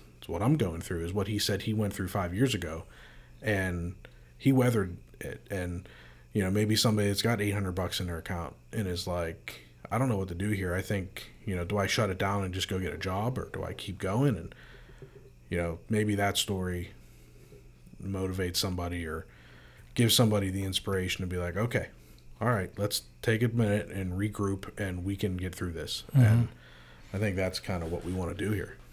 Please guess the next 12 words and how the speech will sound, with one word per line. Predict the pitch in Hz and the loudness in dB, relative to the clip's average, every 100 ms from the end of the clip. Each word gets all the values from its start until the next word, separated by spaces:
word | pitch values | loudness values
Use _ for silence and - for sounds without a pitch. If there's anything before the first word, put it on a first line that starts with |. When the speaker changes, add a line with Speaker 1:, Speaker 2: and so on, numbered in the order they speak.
| - | 10
Speaker 2:
Well, | 190 | 10
absolutely. | 165 139 127 139 131 113 - - | 12 6 6 8 8 6 2 0
And, | 160 135 135 | 4 6 6
you | - 143 | 8 8
know, | 131 | 10
the | 127 | 8
thing | 123 139 135 | 10 10 10
is, | 131 117 - - - - - - - - - - - - - - 143 | 10 8 4 -2 -12 -20 -20 -20 -20 -20 -20 -20 -20 -20 -18 -10 -2
y-, | 127 135 - | 0 2 4
you | 135 | 6
know, | 131 117 | 8 8
you're, | 117 127 117 | 8 10 8